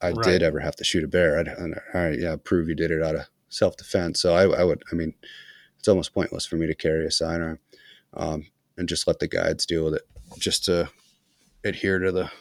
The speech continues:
Speaker 1: the letter of the law. Um, so yeah, we ended up finding the bear after about seventy, seventy-five yard track, and, uh,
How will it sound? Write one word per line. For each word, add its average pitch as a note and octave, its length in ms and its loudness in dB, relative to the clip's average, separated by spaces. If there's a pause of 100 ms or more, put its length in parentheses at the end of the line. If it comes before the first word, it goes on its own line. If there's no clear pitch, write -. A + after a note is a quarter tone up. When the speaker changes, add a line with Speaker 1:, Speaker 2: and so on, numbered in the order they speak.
(400)
Speaker 1:
the E2 80 -4
letter F2 240 2
of E2+ 80 0
the E2+ 80 0
law. F2 320 2 (1040)
Um, F2+ 580 6 (1040)
so A#2 120 8
yeah, A#2 180 12
we G#2+ 120 10
ended A2 180 8
up - 100 -8
finding G#2+ 320 6
the F#2+ 80 4
bear F#2+ 360 8
after F2+ 640 4 (460)
about C#3+ 260 10
seventy, G2+ 420 6
seventy-five F#2 580 2
yard F2 240 2
track, E2 340 -2 (1040)
and, E2+ 320 -4
uh, E2+ 400 -2